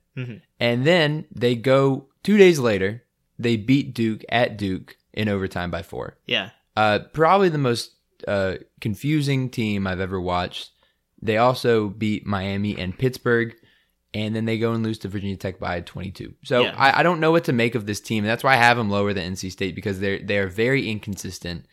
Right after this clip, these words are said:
Speaker 1: Mm-hmm.
Speaker 2: Um, they basically returned all of their players from last year. Tyus Battle is one of the most dynamic players in the conference, but they, it doesn't come out every night, and it's frustrating to watch because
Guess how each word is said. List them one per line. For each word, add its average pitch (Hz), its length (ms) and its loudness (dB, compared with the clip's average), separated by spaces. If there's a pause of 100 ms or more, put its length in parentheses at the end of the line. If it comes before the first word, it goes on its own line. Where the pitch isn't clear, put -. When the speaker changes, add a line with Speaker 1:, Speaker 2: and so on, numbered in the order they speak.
(160)
Speaker 1:
Mm-hmm. 117 380 -12
Speaker 2:
Um, 87 280 -4
they 110 180 0
basically 160 500 0
returned 120 340 -2
all 107 260 0
of 120 80 -6
their 107 120 -4
players 95 320 -4
from 87 160 -10
last 82 320 -10
year. 82 260 -8 (440)
Tyus 107 280 0
Battle 104 260 2
is 98 60 -6
one 101 120 -4
of 98 40 -4
the 95 40 -4
most 95 240 -4
dynamic 98 440 -4
players 95 280 -4
in 90 80 -6
the 90 60 -8
conference, 98 640 -6 (400)
but 101 480 0 (100)
they, 107 280 -2 (240)
it 98 220 -8
doesn't 104 380 -2
come 101 180 -4
out 92 160 -2
every 85 200 -8
night, 73 380 -12
and 92 360 -6
it's 90 180 -8
frustrating 101 540 -4
to 92 100 -8
watch 98 400 0
because 87 520 -6